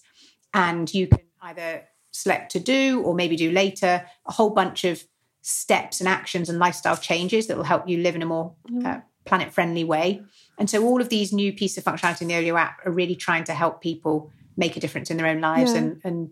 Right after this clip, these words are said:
Speaker 1: connect them to their lo-, own local communities.
Speaker 2: And, and empower them to do it as well.
Speaker 1: Yeah.
Speaker 2: 'Cause it's pers-, you know, it's like taking a personal, personal responsibility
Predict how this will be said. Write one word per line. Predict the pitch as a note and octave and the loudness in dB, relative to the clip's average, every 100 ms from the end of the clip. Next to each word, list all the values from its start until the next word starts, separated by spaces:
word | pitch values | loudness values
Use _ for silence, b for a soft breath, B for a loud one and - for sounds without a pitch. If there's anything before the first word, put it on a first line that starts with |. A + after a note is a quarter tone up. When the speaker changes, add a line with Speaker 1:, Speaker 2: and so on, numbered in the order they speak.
| - | -8
Speaker 1:
connect | - E3+ | -2 -2
them | F3+ | -2
to | D#3 | -4
their | E3 | 0
lo-, | E3 D#3+ F#3 | 0 -2 -2
own | E3 | -4
local | E3 D#3+ | -4 -8
communities. | - E3+ E3 - D3+ - - _ | -6 -4 -4 -2 -4 -4 -12 _
Speaker 2:
And, | A#3 A3+ | -2 2
and | B3 G#3 | 6 8
empower | G3 G3+ G3+ G3 | 8 4 6 6
them | G3 G3 | 6 4
to | G3 | 2
do | G3+ G#3 | 2 2
it | F#3 A#3 | 2 -2
as | - | -2
well. | G3+ A3 | 0 0
Speaker 1:
Yeah. | G3+ | -2
Speaker 2:
'Cause | - G3 | 2 4
it's | F#3+ - | 4 2
pers-, | - G3+ G3+ | 0 0 2
you | G#3+ F#3+ | 6 6
know, | |
it's | F3+ - | 6 2
like | F#3 E3+ | 0 0
taking | - F#3+ F#3+ F#3 | -2 -2 0 -2
a | |
personal, | - G3 F3+ - F#3 F#3+ A3+ - b b _ | -2 -2 0 0 0 -2 -8 -18 b b _
personal | G3+ G3 F#3+ | -4 0 2
responsibility | E3+ G#3+ F#3 - G#3 F#3+ - G#3 G#3+ | 2 0 -2 0 2 2 0 -2 -4